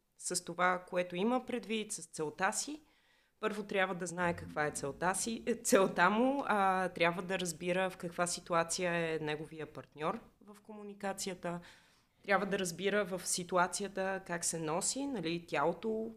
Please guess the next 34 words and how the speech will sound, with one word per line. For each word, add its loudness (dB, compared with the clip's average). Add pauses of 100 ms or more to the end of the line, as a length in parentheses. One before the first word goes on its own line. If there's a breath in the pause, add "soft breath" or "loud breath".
как -6
седи, -6 (120)
гласа, 0 (120)
как 0
звучи. -4 (380 soft breath)
Думите 4
трябва 2
също -2
да -4
бъдат -2
подбрани 0
по -8
някакъв -8
начин 0
адекватно 0
на 0
ситуацията. -4 (920 loud breath)
И -2
това, 4
това 2
изисква 2
изключително -2
много, 2
всъщност, -2
а, 0
умението 0
ти -8
да -2
се 2
наблюдаваш -2
в -6
себе 0
си -2
отстрани. -4